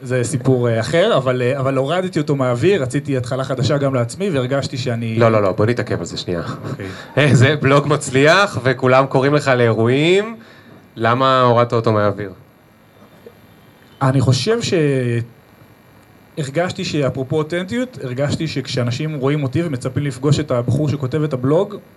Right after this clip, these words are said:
Speaker 1: המרחק הזה הוא כבר היה בלתי ניתן לגישור. אה, הרגשתי, לא, לא דיברתי על זה אף פעם, עם אף אחד, בטח לא מול מאתיים אנשים,
Speaker 2: או,
Speaker 1: אבל
Speaker 2: זה בדיוק מה שאנחנו מחפשים פה.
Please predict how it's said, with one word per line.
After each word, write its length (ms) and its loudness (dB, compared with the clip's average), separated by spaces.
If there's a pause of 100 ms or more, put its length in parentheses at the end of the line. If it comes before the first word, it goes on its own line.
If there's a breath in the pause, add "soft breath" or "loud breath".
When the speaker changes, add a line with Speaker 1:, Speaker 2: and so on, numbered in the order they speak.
(220)
Speaker 1:
המרחק 440 -4
הזה 220 -6
הוא 160 -2
כבר 140 -2
היה 140 0
בלתי 420 -2
ניתן 260 -4
לגישור. 540 -2 (520 loud breath)
אה, 100 -2
הרגשתי, 920 -2 (400)
לא, 160 -2
לא 80 -2
דיברתי 260 -2
על 60 -6
זה 80 -6
אף 100 -10
פעם, 280 -2
עם 120 -8
אף 160 -4
אחד, 260 -6
בטח 240 -6
לא 80 0
מול 120 0
מאתיים 300 0
אנשים, 240 -2
Speaker 2:
או, 120 4
Speaker 1:
אבל 80 4
Speaker 2:
זה 100 0
בדיוק 200 2
מה 80 2
שאנחנו 240 0
מחפשים 340 -6
פה. 100 -8